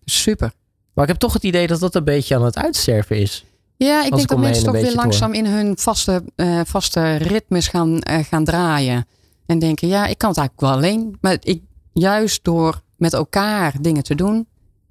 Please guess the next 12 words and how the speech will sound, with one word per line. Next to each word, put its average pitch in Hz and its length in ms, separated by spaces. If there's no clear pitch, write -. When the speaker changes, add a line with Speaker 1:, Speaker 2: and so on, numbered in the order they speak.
Speaker 1:
ja, 156 260
dat 151 160
is, - 120
ik - 140
denk 139 160
dat - 140
dat 160 180
echt - 220
heel 147 200
erg 120 180
goed - 180
helpt. 185 300